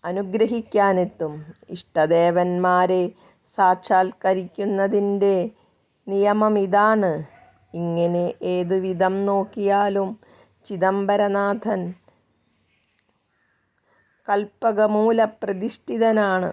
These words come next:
പണ്ട് പരമശിവൻ തപസ്സു ചെയ്തുകൊണ്ടിരിക്കുമ്പോൾ പാർവതിയെ മുൻനിർത്തി കാമൻ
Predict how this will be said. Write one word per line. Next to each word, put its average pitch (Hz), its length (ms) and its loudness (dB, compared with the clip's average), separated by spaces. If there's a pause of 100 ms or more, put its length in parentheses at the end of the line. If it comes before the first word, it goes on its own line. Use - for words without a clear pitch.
(800)
പണ്ട് 170 440 -2 (340)
പരമശിവൻ 185 760 -2 (200)
തപസ്സു 190 420 0 (100)
ചെയ്തുകൊണ്ടിരിക്കുമ്പോൾ 202 1300 0 (720)
പാർവതിയെ 202 680 2 (100)
മുൻനിർത്തി 208 680 0 (560)
കാമൻ 208 400 2